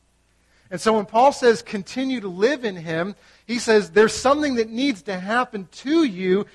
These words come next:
in order for you to continue. You can't just expect to do it on your own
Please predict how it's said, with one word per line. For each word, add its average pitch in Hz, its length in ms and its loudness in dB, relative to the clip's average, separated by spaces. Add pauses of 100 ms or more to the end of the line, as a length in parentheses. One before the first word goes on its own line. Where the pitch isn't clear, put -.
(120)
in 202 140 2
order 247 280 0
for 240 180 -12
you 262 340 0
to 233 120 -6
continue. 214 760 -8 (800)
You 190 140 -10
can't 269 320 2
just 247 220 -4
expect 233 480 0
to 208 100 -6
do 247 260 -4
it 254 80 -2
on 226 240 -2
your 196 240 -4
own 202 460 -2